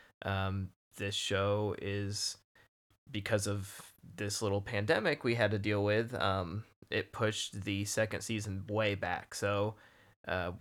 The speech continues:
we'll be talking about that one in another episode, but, uh, season one was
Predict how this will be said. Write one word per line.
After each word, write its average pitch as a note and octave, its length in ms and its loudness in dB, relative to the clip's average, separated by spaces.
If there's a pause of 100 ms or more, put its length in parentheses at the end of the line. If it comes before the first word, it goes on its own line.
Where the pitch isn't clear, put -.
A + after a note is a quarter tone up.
(360)
we'll D#3+ 140 10
be D#3+ 100 4
talking C#3 300 8
about A#2 220 4
that A2+ 180 6
one A2 100 2
in G#2+ 140 -2
another G#2+ 260 0
episode, G#2 540 0
but, G2 400 0
uh, G2+ 260 2
season A2+ 800 -2
one A2+ 440 0
was G#2+ 460 -4